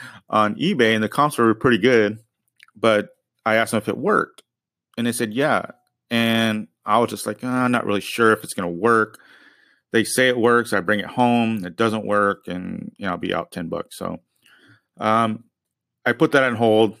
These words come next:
I started looking at other stuff, and there was some clothes inside their garage that they had laid out, and it looked like they were getting ready to bring out to the, uh, driveway. And I noticed a couple bomber jackets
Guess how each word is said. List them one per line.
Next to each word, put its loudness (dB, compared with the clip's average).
I -4
started 0
looking 0
at 2
other 0
stuff, 0
and -2
there 4
was 4
some -2
clothes -2
inside -2
their 0
garage -2
that -10
they -4
had -8
laid 2
out, 2
and -8
it -8
looked -8
like -4
they -2
were 0
getting -4
ready -2
to -8
bring -2
out -4
to -14
the, -6
uh, -6
driveway. 0
And -2
I 0
noticed 2
a -2
couple 0
bomber 2
jackets -4